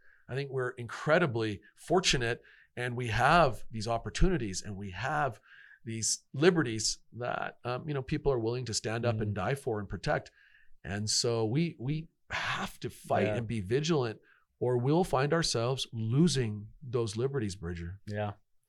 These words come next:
Speaker 2: Well, I'm grateful for good people like you to fight that
Speaker 1: Yeah.
Speaker 2: fight. I wanna ask a few last questions
Speaker 1: No,
Speaker 2: here. I'll
Speaker 1: yeah,
Speaker 2: get you
Speaker 1: yeah.
Speaker 2: out of here.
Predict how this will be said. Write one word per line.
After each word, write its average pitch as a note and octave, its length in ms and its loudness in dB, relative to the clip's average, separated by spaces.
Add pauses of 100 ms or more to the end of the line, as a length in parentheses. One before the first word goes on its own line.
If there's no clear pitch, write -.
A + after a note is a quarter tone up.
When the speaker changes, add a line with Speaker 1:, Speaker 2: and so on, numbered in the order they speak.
(160)
Speaker 2:
Well, A2+ 80 2
I'm A2+ 60 2
grateful B2 260 2
for A2+ 80 -4
good G#2+ 160 0
people A2 180 2
like G#2+ 160 6
you A2 120 0
to G2+ 60 -2
fight G#2 280 -2
that G2+ 100 -2
Speaker 1:
Yeah. C#3+ 120 6
Speaker 2:
fight. A#2+ 280 10 (300)
I C3 40 8
wanna D#3 120 12
ask D#3+ 140 10
a D3 40 6
few D#3 180 6
last D3 220 10
questions C#3 380 8
Speaker 1:
No, G#3+ 100 12
Speaker 2:
here. A#2+ 80 10
I'll A#2 60 8
Speaker 1:
yeah, - 80 8
Speaker 2:
get - 80 4
you - 60 6
Speaker 1:
yeah. A#2+ 100 10
Speaker 2:
out B2 80 8
of A#2 40 4
here. A2+ 240 6